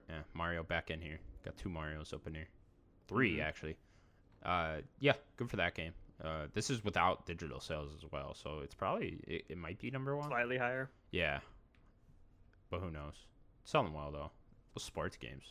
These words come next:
Speaker 1: I'll tell you. I don't understand why Nintendo doesn't put out a Mario sports game, like, once a year. Just make that, like, a yearly thing.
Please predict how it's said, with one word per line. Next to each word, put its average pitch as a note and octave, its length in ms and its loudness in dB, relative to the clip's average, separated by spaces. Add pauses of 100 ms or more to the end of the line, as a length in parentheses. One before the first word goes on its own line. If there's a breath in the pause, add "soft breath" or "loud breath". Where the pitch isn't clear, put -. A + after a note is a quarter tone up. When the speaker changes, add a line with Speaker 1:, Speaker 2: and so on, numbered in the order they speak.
Speaker 1:
I'll - 140 -16
tell - 120 -2
you. D#2+ 100 -6 (100)
I A2+ 80 10
don't A3+ 160 6
understand D#3 420 2
why G#2 120 4
Nintendo F#2 380 -2
doesn't F2+ 280 -4
put - 120 -2
out E2 360 0
a E2 40 -8
Mario D#2+ 360 -4
sports D#2 340 -8
game, E2+ 200 -4
like, D#2+ 200 -8
once D#2 200 -8
a - 60 -6
year. D2+ 280 -8
Just - 160 -16
make E2+ 180 -8
that, E2+ 160 0
like, F2 140 -4
a E2+ 60 -4
yearly D2+ 320 -6
thing. C#2+ 280 -10